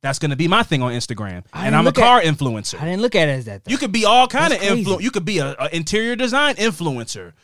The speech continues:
Speaker 1: You could be a food influencer. Whatever the, the thing is that you're interested in, if you do it at the peak and, and, and follow,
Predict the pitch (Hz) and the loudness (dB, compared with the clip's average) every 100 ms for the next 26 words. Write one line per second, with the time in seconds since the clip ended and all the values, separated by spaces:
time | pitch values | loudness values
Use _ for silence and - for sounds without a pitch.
0 | _ - 165 151 170 320 330 277 185 196 | _ -18 -12 -6 -2 4 4 4 2 -2
1 | 160 156 117 - 85 - _ _ _ 156 | -2 -2 -2 -8 -12 -20 _ _ _ -2
2 | 226 254 269 254 233 285 285 262 247 254 | 0 2 0 -2 -2 -2 0 2 2 2
3 | 262 277 226 214 202 151 151 160 240 226 | -2 -2 -4 -4 -2 -2 -4 -2 0 2
4 | 208 156 - 247 269 147 131 - 135 123 | 0 -4 -4 -6 -4 -8 -8 -8 -8 -8
5 | - 131 - 190 214 220 208 | -8 -8 0 2 4 2 -2